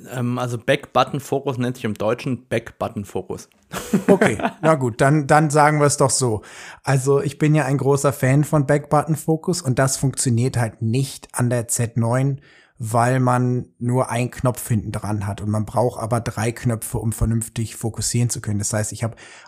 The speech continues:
Speaker 2: einen Autofokus-Modus auf dem A F-On-Button, einen auf dem Auslöser und dann einen auf dem Knopf, der vorne an der Kamera dran ist.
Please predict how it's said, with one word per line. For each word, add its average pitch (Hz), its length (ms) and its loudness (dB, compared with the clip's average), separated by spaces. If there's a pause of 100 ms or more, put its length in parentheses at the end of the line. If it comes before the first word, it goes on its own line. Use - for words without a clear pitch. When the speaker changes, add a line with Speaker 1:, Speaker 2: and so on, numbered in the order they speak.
Speaker 2:
einen 143 300 2
Autofokus-Modus 131 1000 0
auf 113 160 -4
dem 113 180 -2
A 113 180 -2
F-On-Button, 151 760 -2
einen 131 240 0
auf 120 140 -4
dem 131 160 0
Auslöser 139 600 0
und 139 200 0
dann 131 160 2
einen 131 400 0
auf 113 160 -6
dem 123 180 -2
Knopf, - 380 -4
der 113 160 -2
vorne 120 500 2
an 104 140 -2
der 98 120 -4
Kamera 95 440 -4
dran 90 280 -8
ist. - 220 -12